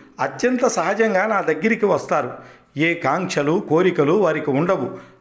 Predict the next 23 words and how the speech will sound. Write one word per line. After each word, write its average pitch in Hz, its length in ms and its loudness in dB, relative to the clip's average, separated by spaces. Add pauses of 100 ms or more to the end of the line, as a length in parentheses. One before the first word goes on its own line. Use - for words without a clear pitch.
అందువల్ల 175 420 4
నేను 202 280 2
వారిని 156 440 2 (340)
అత్యంత 262 520 2
సహజంగా 196 720 0
ప్రేమిస్తాను. 151 680 -2 (440)
అట్లా 170 300 -2
సహజంగా 233 560 0
ప్రవర్తించడం 196 880 0 (420)
నాకిష్టం. 156 520 -2 (340)
ఇక 185 160 2
మీ 196 200 4
వంటి 196 240 2
పెద్దలు 156 640 0 (240)
ఎన్నో 208 360 2
కోరికలతో, 202 640 2
ఇక్కడ 180 280 -2
నుండి 185 360 2
ఏదో 196 260 4
పట్టుకుపోవాలనే 202 1000 2
కాంక్షతో 185 580 -2
వస్తారు. 135 420 0 (600)
దానికోసం 185 680 0